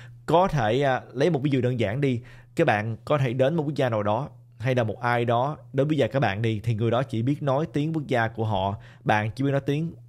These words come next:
quốc gia của bạn, thì, à, bạn cần phải mua món hàng,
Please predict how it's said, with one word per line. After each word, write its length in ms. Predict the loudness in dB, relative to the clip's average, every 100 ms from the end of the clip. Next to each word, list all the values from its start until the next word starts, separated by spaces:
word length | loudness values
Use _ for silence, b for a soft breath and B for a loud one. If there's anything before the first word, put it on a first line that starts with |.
| -4
quốc 120 | 0
gia 200 | 2 2
của 140 | 0
bạn, 260 | 0 0 -6 B B
thì, 200 | -2 2
à, 180 | 2 0 -4 -10 -2
bạn 400 | 0 0 -4 -8 -10 -2
cần 320 | 0 0 -4
phải 420 | -2 0 0 -2 -8 -8
mua 320 | 0 2 4
món 200 | 2 0
hàng, 300 | 2 0 -2